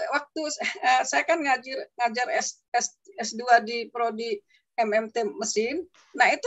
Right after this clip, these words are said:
se-, saya <laughs> se-, sudah ada saya simpan, cuma saya cari-cari ininya belum dapat. Maksudnya untuk lebih jelasnya tentang reaksi kimianya gitu, Pak. Tapi itu, eh, eh, kalau limbah cair itu, kalaupun, kalaupun tahap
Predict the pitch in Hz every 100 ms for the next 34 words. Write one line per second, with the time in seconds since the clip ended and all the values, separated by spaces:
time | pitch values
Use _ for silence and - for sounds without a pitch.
0 | 453 - - 302 320 370 - 320 - -
1 | - - - - - - - 277 262 -
2 | 302 294 330 277 285 269 269 320 311 294
3 | 311 - - - 262 254 262 262 240 233
4 | - 254 214 226 208 185 - 285 - 208
5 | 226 220 226 247 262 233 240 233 220 220
6 | - - 233 226 - - 277 247 226 226
7 | 226 196 - 220 233 220 208 208 226 220
8 | 196 190 196 - - 226 220 330 320 392
9 | 392 - - _ - 240 240 - - 240
10 | 247 247 247 - 269 269 269 269 262 269
11 | - - 370 302 - _ _ - 269 294
12 | 294 320 330 - - 269 269 269 320 302
13 | - 285 262